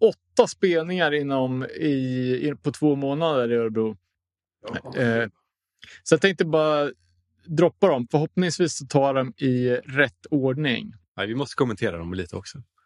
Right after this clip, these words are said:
Speaker 1: Ja, ikväll då. Puffball Lackland, det vet ni redan om.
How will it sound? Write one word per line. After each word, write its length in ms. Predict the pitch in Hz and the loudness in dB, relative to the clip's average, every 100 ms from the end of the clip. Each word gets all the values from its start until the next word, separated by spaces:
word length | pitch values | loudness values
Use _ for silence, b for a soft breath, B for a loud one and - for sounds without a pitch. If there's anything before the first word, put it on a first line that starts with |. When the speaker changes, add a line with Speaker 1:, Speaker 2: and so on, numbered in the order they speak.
| _ _ - | _ _ 0
Speaker 1:
Ja, 140 | 208 | 0
ikväll 320 | - 226 262 151 | 2 2 2 0
då. 160 | 104 - - | -2 -2 2
Puffball 400 | 202 - 196 170 | 2 2 2 2
Lackland, 440 | 185 - 127 117 | 0 0 0 0
det 60 | 139 | 0
vet 180 | 156 156 | 0 0
ni 360 | 147 139 139 - 139 | 0 2 2 -2 0
redan 280 | 139 131 151 | 0 0 0
om. 300 | 131 113 | 0 -2